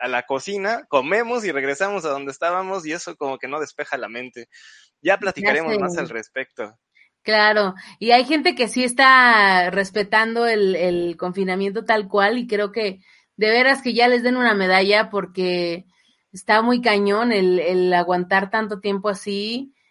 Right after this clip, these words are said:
Speaker 2: y no sé, la verdad es que es, es un,
Speaker 1: Sí,
Speaker 2: es un
Speaker 1: sí,
Speaker 2: súper tema.
Speaker 1: pero guardemos esa, guardemos esa, esa,
Speaker 2: Claro.
Speaker 1: este, ese tema para cuando llegue nuestra invitada, porque es muy importante, muy interesante, y creo que también la gente que nos está viendo,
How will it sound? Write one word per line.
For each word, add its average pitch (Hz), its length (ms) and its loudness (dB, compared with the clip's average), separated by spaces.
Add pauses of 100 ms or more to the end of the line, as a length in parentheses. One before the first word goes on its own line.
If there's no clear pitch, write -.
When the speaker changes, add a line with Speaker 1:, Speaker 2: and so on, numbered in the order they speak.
(140)
Speaker 2:
y 175 480 -4
no 180 100 -4
sé, 175 460 -4
la 165 160 -2
verdad 175 240 -2
es 180 160 -8
que 185 200 -4
es, - 340 -14
es 185 260 -12
un, 180 340 -6
Speaker 1:
Sí, 165 200 -10
Speaker 2:
es 123 120 -10
un - 60 -10
Speaker 1:
sí, 226 120 -8
Speaker 2:
súper 117 220 -12
tema. 90 200 -10
Speaker 1:
pero 135 200 -2
guardemos 160 480 -4
esa, 147 460 -4 (300)
guardemos 160 440 -4
esa, 156 360 -6
esa, 139 300 -14
Speaker 2:
Claro. 180 200 0
Speaker 1:
este, 104 420 -12
ese 143 180 -6
tema 165 360 -4
para 117 160 -4
cuando 113 200 -10
llegue 131 240 -6
nuestra 127 220 -12
invitada, 147 320 -6
porque 151 200 -10
es 147 100 -18
muy 156 180 -8
importante, 139 640 -10
muy 131 160 -10
interesante, 127 640 -10
y 120 80 -12
creo 147 200 -4
que 147 80 -14
también 131 440 -10
la 107 160 -12
gente 127 280 -14
que 107 100 -14
nos 104 140 -16
está 113 260 -8
viendo, 139 400 -10